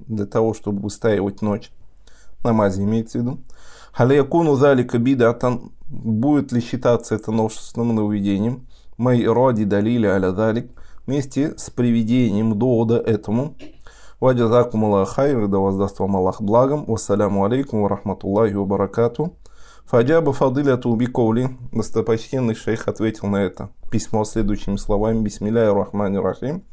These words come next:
Ва алейкум салям ва рахматуллахи ва баракату. Инна тахдида йоумин муайнин". Воистину, установление определенного дня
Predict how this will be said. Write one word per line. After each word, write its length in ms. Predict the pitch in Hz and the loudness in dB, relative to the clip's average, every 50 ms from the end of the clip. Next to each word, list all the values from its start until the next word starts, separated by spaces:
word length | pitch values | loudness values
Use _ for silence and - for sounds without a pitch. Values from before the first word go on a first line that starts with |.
| - - - - - - - - - - - - - | -12 -12 -12 -12 -12 -14 -18 -18 -18 -18 -18 -6 0
Ва 140 | - 117 120 | 2 4 4
алейкум 400 | 127 127 123 127 - 113 107 98 | 4 2 2 0 -2 -2 -4 -2
салям 420 | - - 110 107 110 110 107 104 | -2 0 2 2 4 2 2 2
ва 80 | 104 101 | 2 0
рахматуллахи 640 | 98 - - 104 98 98 98 98 98 95 95 95 | 0 0 -2 -4 -2 -2 -2 0 2 2 2 2
ва 100 | 95 95 | 0 0
баракату. 600 | 95 98 92 98 98 - - 110 120 - 151 147 - - - - - - | 0 2 2 2 0 0 0 -2 -2 -2 -6 -10 -10 -14 -18 -16 -6 -2
Инна 240 | 143 170 180 160 | 0 2 2 2
тахдида 520 | 139 - - 123 120 120 127 147 147 123 120 | 0 2 2 2 2 2 2 2 2 4 4
йоумин 440 | 120 120 123 117 110 107 113 123 127 | 4 4 4 4 4 2 2 2 2
муайнин". 680 | 120 110 104 104 104 104 101 101 110 120 135 156 - - - - - - - - - - - - - - - - - - - - - - - - - - | 2 4 4 4 4 2 2 2 0 0 -2 -6 -12 -18 -20 -20 -20 -20 -20 -20 -20 -20 -20 -20 -20 -20 -20 -18 -18 -18 -18 -16 -18 -18 -18 -14 -4 0
Воистину, 520 | 131 143 160 160 - - 139 131 139 135 | 2 2 2 0 0 0 0 0 2 2
установление 800 | - 135 131 131 - 135 135 139 143 143 143 165 160 151 143 131 | 0 0 -2 0 0 2 2 4 4 2 2 2 2 2 2 0
определенного 760 | 123 - 135 127 120 131 135 143 147 139 127 113 110 113 | 0 2 2 2 2 4 4 4 4 4 4 4 4 2
дня 420 | 113 107 110 107 98 98 127 147 | 2 2 0 0 0 0 -2 -4